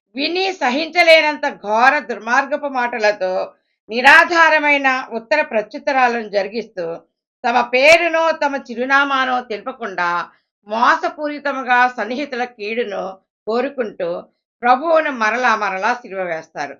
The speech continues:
తర్కములు, వాగ్వాదములను గూర్చి వ్యర్థంగా ప్రయాసపడితే అసూయ, కలహములు, దూషణలు, దురనుమానములు సంభవిస్తాయి. అట్టి వదరబోతుల జోలికి వెళ్ళవద్దని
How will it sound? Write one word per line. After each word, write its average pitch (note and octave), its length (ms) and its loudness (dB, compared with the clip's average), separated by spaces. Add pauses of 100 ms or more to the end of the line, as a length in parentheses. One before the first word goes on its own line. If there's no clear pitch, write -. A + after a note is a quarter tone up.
(500)
తర్కములు, D#4 800 0 (180)
వాగ్వాదములను C#4+ 840 0
గూర్చి A#3 680 -8 (280)
వ్యర్థంగా D4+ 600 2
ప్రయాసపడితే G#3+ 1160 -2 (300)
అసూయ, B3+ 680 -2 (100)
కలహములు, A3 840 -2 (400)
దూషణలు, C#4 640 -2
దురనుమానములు A#3+ 840 -2
సంభవిస్తాయి. F3 920 -8 (480)
అట్టి D#4 320 0
వదరబోతుల D#4+ 720 2
జోలికి A3+ 840 -2 (220)
వెళ్ళవద్దని G#3 920 0